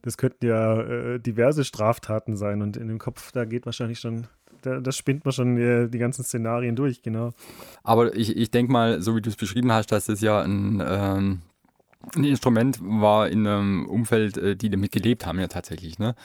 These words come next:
Speaker 1: Mhm.
Speaker 2: Äh, wird es, ähm, anders sich entwickeln und
Speaker 1: Ja, ich glaub, da war schon eine gewisse Sensibilität auch da und, äh,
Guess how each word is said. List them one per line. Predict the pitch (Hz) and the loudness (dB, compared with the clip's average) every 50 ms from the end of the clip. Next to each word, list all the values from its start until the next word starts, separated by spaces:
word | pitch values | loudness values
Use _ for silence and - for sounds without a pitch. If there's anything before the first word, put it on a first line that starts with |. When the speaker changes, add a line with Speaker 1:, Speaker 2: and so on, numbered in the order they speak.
| - | -4
Speaker 1:
Mhm. | - 131 92 98 110 104 | -4 -2 -2 -2 -8 -8
Speaker 2:
Äh, | - 101 101 98 95 95 92 92 - - 65 58 67 82 90 | -4 -2 -2 0 0 0 -2 -2 -4 -6 -10 -10 -10 -6 -4
wird | 98 101 - | -4 -2 0
es, | 104 92 87 - - - | -2 -4 -4 -4 -10 -6
ähm, | - 92 95 90 90 90 87 90 90 85 | -4 -4 -2 -2 -2 -2 -4 -6 -8 -6
anders | 69 80 92 82 87 90 90 - - _ _ _ _ _ _ _ _ - _ _ - - - | -6 -4 -4 -4 -4 -6 -8 -10 -16 _ _ _ _ _ _ _ _ -20 _ _ -20 -20 -20
sich | - - 107 98 98 | -10 -8 -6 -4 -4
entwickeln | 87 92 87 - 98 - 95 90 90 82 | -4 -6 -4 -6 -8 -6 -4 -4 -4 -4
und | - 67 82 87 90 90 - - | -6 -8 -8 -8 -10 -12 -10 -10
Speaker 1:
Ja, | 117 101 95 95 95 | -8 -8 -6 -6 -8
ich | 95 92 95 - | -8 -10 -10 -6
glaub, | - 113 - | -6 -6 -4
da | 123 117 | -2 0
war | 107 113 | 0 0
schon | 113 - 135 127 | 2 2 2 0
eine | 123 | 2
gewisse | 110 117 107 127 127 - 127 | 0 2 2 2 2 2 0
Sensibilität | 110 120 123 120 110 117 95 117 107 107 101 - 117 107 117 - | 2 2 2 2 2 0 -2 -2 -2 -2 -2 -2 -2 -4 -4 -2
auch | 107 101 101 - | -4 -4 -4 -4
da | - 101 92 101 101 | -6 -6 -4 -4 -6
und, | 98 104 95 95 95 - - | -6 -8 -10 -12 -12 -12 -14
äh, | 92 90 | -14 -14